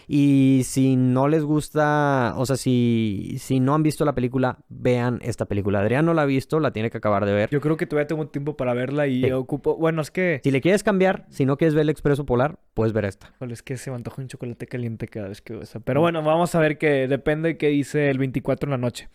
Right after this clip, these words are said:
Speaker 2: Vamos a pasar a la número
Speaker 1: <laughs> A la
Speaker 2: tres.
Speaker 1: número tres. Ya estamos llegando a lo mejor de lo mejor de las películas de Navidad. Y vamos rápido,
Speaker 2: Excelente,
Speaker 1: ¿eh?
Speaker 2: ¿no?
Speaker 1: Usualmente, usualmente
Speaker 2: Es que ya estamos
Speaker 1: esto
Speaker 2: consistentes, ya
Speaker 1: ya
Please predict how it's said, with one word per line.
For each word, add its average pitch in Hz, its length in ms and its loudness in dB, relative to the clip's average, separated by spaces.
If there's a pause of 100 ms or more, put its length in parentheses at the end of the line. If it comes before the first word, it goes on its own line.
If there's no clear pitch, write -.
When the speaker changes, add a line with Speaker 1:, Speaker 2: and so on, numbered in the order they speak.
(120)
Speaker 2:
Vamos 151 220 2
a 190 40 0
pasar 156 320 -2
a - 20 -6
la 151 160 -4
número 151 220 0
Speaker 1:
<laughs> - 20 4
A 131 40 4
la 131 80 4
Speaker 2:
tres. 139 80 4
Speaker 1:
número 185 180 6
tres. 135 220 2
Ya 127 60 2
estamos 185 280 0
llegando 175 500 2
a 156 80 0
lo 139 180 4
mejor 131 680 -2 (100)
de 131 180 2
lo 127 180 4
mejor 147 600 -2
de 127 220 0
las 117 160 -4
películas 165 640 0 (100)
de 117 220 -2
Navidad. 101 520 0
Y 95 100 -8
vamos 135 280 0
rápido, 143 460 2
Speaker 2:
Excelente, 165 160 2
Speaker 1:
¿eh? - 40 2
Speaker 2:
¿no? 147 140 2
Speaker 1:
Usualmente, 226 720 2 (100)
usualmente 139 300 -2
Speaker 2:
Es - 80 -4
que 277 140 4
ya 277 60 4
estamos 262 300 0
Speaker 1:
esto 311 100 -2
Speaker 2:
consistentes, 175 800 0
ya - 100 2
Speaker 1:
ya 143 40 2